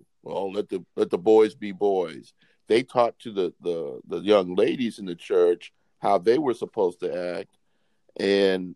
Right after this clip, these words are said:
carry themselves, but we, we was under that, "Let boys be boys, let 'em sow their wi-, wild oats, let 'em do this." Is, is that something that w-,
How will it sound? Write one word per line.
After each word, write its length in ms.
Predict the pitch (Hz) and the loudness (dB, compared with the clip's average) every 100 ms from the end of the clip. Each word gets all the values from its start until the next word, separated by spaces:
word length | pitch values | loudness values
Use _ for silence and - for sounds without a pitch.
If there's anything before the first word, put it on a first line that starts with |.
| _ | _
carry 320 | - 104 98 | -2 2 2
themselves, 680 | 92 87 87 - 92 90 87 | 0 -6 -8 -2 2 2 -2
but 380 | - 90 87 80 - _ _ _ _ _ _ _ - | -4 -2 -2 -4 -10 _ _ _ _ _ _ _ -18
we, 480 | 71 101 131 135 113 | -6 0 2 0 -2
we 300 | 78 95 135 | -4 -2 0
was 220 | 120 104 | 0 2
under 200 | 101 98 | 2 4
that, 200 | 98 87 | 4 4
"Let 220 | 104 90 | 4 2
boys 320 | 95 104 107 | 4 4 4
be 140 | - 107 | -2 -8
boys, 480 | 95 107 95 73 76 - | -4 -2 -2 -4 -8 -4
let 120 | 107 | -4
'em 100 | 104 | -4
sow 260 | - 104 101 | -4 -2 0
their 180 | 95 | 0
wi-, 240 | 92 90 90 - | 0 -2 -4 -4
wild 320 | 98 92 90 | -2 -2 -4
oats, 340 | 92 87 - _ | -6 -6 -10 _
let 160 | 104 | -10
'em 120 | 104 101 | -10 -8
do 180 | 101 101 | -6 -4
this." 540 | 92 98 87 82 - _ _ _ _ _ _ - | 2 2 0 -8 -20 _ _ _ _ _ _ -4
Is, 400 | 104 104 101 - _ _ | 2 2 2 -6 _ _
is 240 | - 101 82 | 0 2 2
that 220 | 117 127 | 2 2
something 460 | - 139 123 120 110 | 2 -6 -4 -6 2
that 300 | 110 104 98 | 4 4 0
w-, 260 | - 80 87 | -6 -12 -12